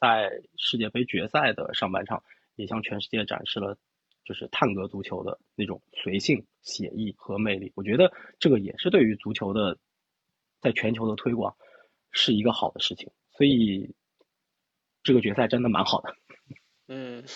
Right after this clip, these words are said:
Speaker 2: 好，那我们来先欢迎一下法王啊，法王终于是来到了我们直播间。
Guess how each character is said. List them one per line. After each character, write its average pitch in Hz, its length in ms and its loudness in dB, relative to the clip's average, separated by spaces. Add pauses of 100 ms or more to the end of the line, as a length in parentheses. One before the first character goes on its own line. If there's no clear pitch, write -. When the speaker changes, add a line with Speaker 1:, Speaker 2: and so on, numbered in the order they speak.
(580)
Speaker 2:
好， 131 260 6
那 143 320 10
我 135 160 8
们 139 380 6
来 127 160 4
先 190 220 6
欢 247 200 6
迎 214 80 2
一 208 40 0
下 208 120 10
法 117 160 8
王 123 280 6
啊， - 160 -4
法 117 160 8
王 123 260 6
终 147 240 2
于 135 140 -2
是 120 520 -2 (320)
来 135 220 10
到 147 140 12
了 156 340 12
我 123 120 12
们 127 120 2
直 - 100 -10
播 131 140 2
间。 135 160 2